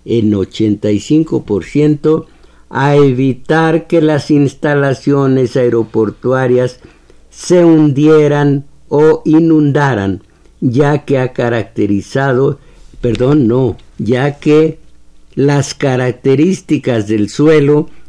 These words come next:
no son aptas para este tipo de infraestructura. Un error de planeación del desarrollo urbano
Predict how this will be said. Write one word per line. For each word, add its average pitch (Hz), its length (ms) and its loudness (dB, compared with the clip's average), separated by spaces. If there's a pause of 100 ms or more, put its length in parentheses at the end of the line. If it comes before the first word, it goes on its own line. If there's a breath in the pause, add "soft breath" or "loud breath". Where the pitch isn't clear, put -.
(140 soft breath)
no 135 300 0
son 139 340 0
aptas 127 580 -4 (260 soft breath)
para 104 260 -2
este 110 320 -4
tipo 107 480 -4
de 95 300 -2
infraestructura. 95 1300 -4 (1300 soft breath)
Un 160 280 4
error 147 460 2
de 160 140 2
planeación 139 960 0
del 107 180 0
desarrollo 123 720 -2
urbano 104 640 -2